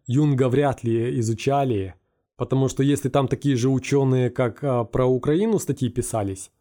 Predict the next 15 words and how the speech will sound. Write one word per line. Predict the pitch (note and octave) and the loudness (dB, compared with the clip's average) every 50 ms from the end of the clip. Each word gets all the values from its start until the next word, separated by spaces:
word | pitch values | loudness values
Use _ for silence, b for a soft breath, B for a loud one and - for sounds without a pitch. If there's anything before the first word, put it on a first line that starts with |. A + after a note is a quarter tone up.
| _ _ _ | _ _ _
то | - D3+ | 0 0
это | D#3+ D#3 D#3+ | 2 2 2
даже | D3 C#3 D#3 D#3 C#3+ B2+ D3 | 2 2 2 2 2 2 2
не | D3+ D3+ D3+ | 2 2 2
церковно-приходская | D3 - D#3 C#3+ - - D3+ C#3 C#3 C#3+ - D#3+ C#3 - C#3 - - - D3 C3+ C3 C3 | 2 0 -2 -2 0 0 2 2 2 0 0 -2 -2 -2 -4 -4 -2 -2 0 0 0 0
школа. | B2 - - - A#2 A2 G2 F2+ E2+ E2 - - _ _ _ _ _ _ _ _ _ _ _ _ _ _ _ _ _ _ _ - | -2 -6 -6 -4 -2 -2 -2 -4 -6 -10 -14 -20 _ _ _ _ _ _ _ _ _ _ _ _ _ _ _ _ _ _ _ -2
Отдам | D3 B2+ G#2+ A2+ A2+ B2+ D3 C#3 C3 B2 A#2 G#2+ | -2 0 0 0 0 2 2 2 2 2 2 2
должное | B2+ D3 E3 E3+ D3 A#2 C#3+ D3+ D3 D3 F3 | 4 4 4 2 2 2 2 2 2 2 2
оленьей | F3+ D3+ B2 A#2+ C3 C3+ C3 B2+ A#2+ B2 B2 | 0 0 0 2 2 2 2 2 2 0 0
крови. | A#2+ - A#2 A#2+ A#2 A2+ G2+ G2 F#2 F2+ D#2+ - _ _ _ _ _ _ | 0 0 0 0 2 2 0 -2 -4 -6 -10 -16 _ _ _ _ _ _
Купание | _ - B2+ - - D#3 D#3+ E3 D#3+ D#3 D#3 D3 | _ -4 -2 0 2 2 2 4 2 2 2 2
в | C3 A2+ C3 | 2 2 2
оленьих | C#3 C#3 C#3 D3 D3 C3+ B2+ A#2+ A2+ - - | 2 2 4 2 2 2 2 0 -2 -2 -2
половых | - B2 B2 B2+ A#2+ B2 B2+ A#2 | 0 2 2 2 2 0 0 0
гормонах | A#2 B2+ A#2+ A#2+ A#2+ B2+ C#3 C#3+ D3+ D#3 D#3 - | 0 0 0 2 2 2 2 2 2 2 0 -2